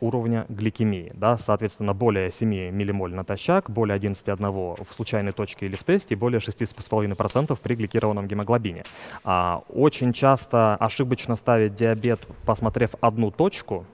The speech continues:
да, то есть, ну, я к тому, что вот получив одно значение с-, и, и сразу же ставят диабет и как бы и назначают соответствующую терапию. Или же в неправильных условиях. Или ещё достаточно часто в, э, нашей практике встречаются ошибочные диагнозы диабета, например, что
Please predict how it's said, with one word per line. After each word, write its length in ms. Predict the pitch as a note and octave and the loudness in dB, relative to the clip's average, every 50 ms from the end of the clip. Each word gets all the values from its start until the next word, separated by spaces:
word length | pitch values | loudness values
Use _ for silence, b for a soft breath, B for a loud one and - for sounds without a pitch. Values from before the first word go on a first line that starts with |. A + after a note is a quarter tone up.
| _ _ _ _ _ - | _ _ _ _ _ -2
да, 220 | F#2 G2+ A#2 A2+ | 0 2 2 2
то 160 | - - F#2 | 0 -2 -6
есть, 180 | F#2 F2+ F2 - | -6 -6 -6 -6
ну, 80 | G2+ | -6
я 60 | F#2+ F#2 | -6 -6
к 60 | - | -6
тому, 120 | G2+ F#2+ | -8 -10
что 160 | F2+ - - | -8 -8 -8
вот 140 | F#2+ F#2 - | -8 -8 -6
получив 400 | - G#2+ G2+ G2 - - G#2 - | -4 -4 -4 -4 -4 -4 0 2
одно 260 | A2 G#2 A2 A#2 G#2+ | 2 2 4 2 2
значение 720 | G2 G2+ G2 F#2+ - - E3+ F#3 F3+ E3+ D3 A#2+ - - | 2 0 -2 -2 -2 0 0 2 2 2 2 0 0 -4
с-, 120 | - - - - B2 - | -8 -14 -14 -14 -8 -2
и, 440 | - A#2+ A#2 A2 A2 G#2+ G#2 G2+ G2 G2 | 2 2 4 4 4 2 0 -2 -2 -4
и 40 | A2+ | -4
сразу 320 | G#2+ - - A2+ F#2+ F#2+ F#2 | -2 2 2 2 2 0 -2
же 120 | F#2 F#2 | -8 -8
ставят 320 | - - G#2+ G2 F#2 F#2 | -6 -2 -2 -2 -2 -2
диабет 480 | F#2 G2 F#2+ F#2+ F#2+ G#2 D#3 F3+ - - | -4 -2 -2 -2 0 0 -2 -2 -2 -4
и 160 | - A#2 A#2 A2 | -4 -4 -4 -2
как 220 | - G2+ G2 F#2+ | -2 -2 -4 -4
бы 160 | F#2 G2 F#2+ | -6 -8 -6
и 40 | F#2+ | -6
назначают 560 | F#2+ G2 F#2 G2+ F#2+ - - G#2+ G2+ F#2+ - G#2 F#2+ | -6 -4 -4 -6 -6 -4 -4 -4 -4 -4 -6 -8 -6
соответствующую 600 | - G#2 G2+ - G#2 F#2+ - - G2 - - G2 | -2 -2 -2 -2 -4 -6 -6 -8 -8 -8 -8 -6
терапию. 480 | - A2 G#2+ A2 - - G2+ F2+ F2 - B B B B B B B | -2 -2 0 0 -2 -4 -6 -8 -8 -8 B B B B B B B
Или 160 | B A#2+ C3 | B 2 2
же 140 | B2 C#3+ C#3+ | 4 2 2
в 80 | A2 A2+ | 2 4
неправильных 600 | B2 C#3+ C3 B2+ B2+ B2 B2 B2 A#2+ A#2 - B2 | 2 2 4 6 6 6 6 6 4 0 0 -2
условиях. 480 | A2+ - B2 A2 F#2+ E2+ E2+ F2+ - - - B B B B | -4 -2 0 0 0 -2 -4 -8 -10 -12 -16 B B B B
Или 180 | B A2 G#2+ A2 | B 2 2 2
ещё 260 | G#2 - - G3 G#3 | 2 2 2 2 2
достаточно 720 | C#3 A2+ B2+ A#2 - - C#3+ B2 - A2+ - - A2+ A2 | 4 4 4 4 6 4 4 4 4 0 -4 -2 -2 -2
часто 400 | - - D#3 F#3+ G#3 - - B2+ | 2 4 4 4 4 4 2 0
в, 600 | A2 G2 F#2+ G#2+ G#2 G2+ G2+ G2 F#2+ F#2+ F#2+ F#2+ F#2+ | 0 2 2 0 2 2 2 2 2 2 0 0 0
э, 0 | |
нашей 280 | G2+ A2+ G#2+ - A2+ | 0 0 0 0 -2
практике 380 | - - C3+ F3 E3+ - - - | -4 -2 -2 -2 -4 -4 -6 -8
встречаются 500 | A2+ - G#2+ G#2+ - - B2 A#2+ - B2 | -8 -6 -8 -6 -2 -2 -2 0 0 0
ошибочные 480 | A#2 - - A#2+ A2 - - - A2 G2+ | 0 0 0 -2 -2 -4 -4 -4 -4 -2
диагнозы 400 | G#2+ A2 A2+ G#2+ G#2+ G#2 G2+ G#2 | 0 0 0 0 0 -2 -2 -2
диабета, 420 | G2 G#2+ G#2 G#2 D3+ F3+ - D3 | -2 -2 0 0 0 0 0 0
например, 380 | B2+ A#2+ A#2 A#2+ A#2+ A#2 A#2+ A2+ | 0 0 0 -2 0 0 0 -2
что 300 | - - - A2+ A2 | -4 -4 -2 -2 -2